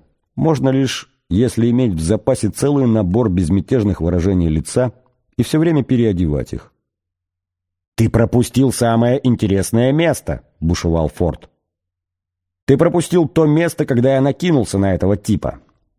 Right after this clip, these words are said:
Сейчас, проговорил он, я накинусь на этого типа и вытрясу из него душу».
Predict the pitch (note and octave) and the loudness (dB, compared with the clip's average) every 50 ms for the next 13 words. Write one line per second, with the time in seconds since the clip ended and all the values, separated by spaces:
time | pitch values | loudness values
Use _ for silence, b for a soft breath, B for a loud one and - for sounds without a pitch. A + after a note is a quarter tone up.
0 | _ _ - - - F#2+ - - - D#3 E3 D#3+ A2+ - - - E2+ F2 E2 E2+ | _ _ -10 -6 -4 -4 -2 0 0 2 2 0 -2 -4 -8 -8 -6 -4 -2 0
1 | F2 F2+ F2 F#2 F2+ E2 D#2+ C#2+ - - F2 E2+ G#2 G#2 A2+ G#2+ - C3 B2+ B2 | 0 0 0 0 0 0 -2 -2 -4 -4 -2 -2 0 0 0 0 0 0 -2 -2
2 | G#2+ - A2 A2 A2+ G#2+ - G#2+ G#2+ F#2+ - - C#3 - - C#3+ - - - C#3 | -2 -2 -2 -2 -2 0 0 -2 -2 -2 -2 -2 -2 0 0 -2 -2 -2 -2 0
3 | A#2+ G#2 F#2+ G2+ A#2+ C3 B2+ - B2 C3 A#2+ - - D3 - - A#2 G2+ D#2+ G2 | 0 2 2 2 2 0 0 0 -2 -2 -2 -2 -2 -2 0 0 -2 0 0 0
4 | G2 F#2+ E2 F#2+ G#2+ G#2+ G2 A2+ D#3+ E3+ C3 - - - C2 - | 0 0 2 0 0 0 0 2 2 2 0 -2 -6 -12 -12 -14